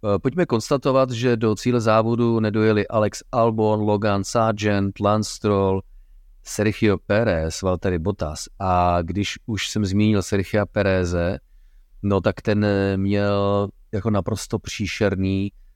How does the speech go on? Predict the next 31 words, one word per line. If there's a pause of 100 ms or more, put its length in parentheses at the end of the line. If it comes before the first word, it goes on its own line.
(140)
závod (160)
už,
eh, (260)
od (280)
samotného (380)
startu, (300)
kdy
se
tam
potkal
s
Valtterim
Bottasem,
pak
se
tam
potkal
s
Kevinem
Magnusenem,
pak
si (240)
zapředjížděl
pod
safety
kárem. (520)
Jedna (180)
chyba (380)
za
druhou. (360)
Ale